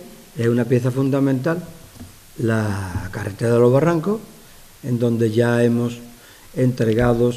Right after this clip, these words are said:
documentos previos a la Junta y seguimos sin tener respuesta, y también sobre la Ronda Oeste, que también hemos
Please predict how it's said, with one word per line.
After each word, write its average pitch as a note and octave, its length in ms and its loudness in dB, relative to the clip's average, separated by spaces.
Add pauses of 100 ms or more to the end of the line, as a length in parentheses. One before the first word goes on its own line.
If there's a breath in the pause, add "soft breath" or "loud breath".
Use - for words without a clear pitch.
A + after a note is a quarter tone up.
(540 loud breath)
documentos B2+ 760 0
previos A#2+ 640 2 (140)
a B2+ 120 0
la A#2 100 2
Junta D#3 480 -2 (340)
y A#2+ 420 -4
seguimos B2+ 520 0
sin A#2 220 -4
tener A2+ 340 -4
respuesta, E3+ 560 -4 (760 loud breath)
y B2+ 140 -2
también C3+ 520 2 (300 loud breath)
sobre D3 380 2
la C3+ 100 4
Ronda B2 340 2
Oeste, C#3 500 0
que C#3 120 -2
también A#2 500 -2 (420 loud breath)
hemos B2+ 380 2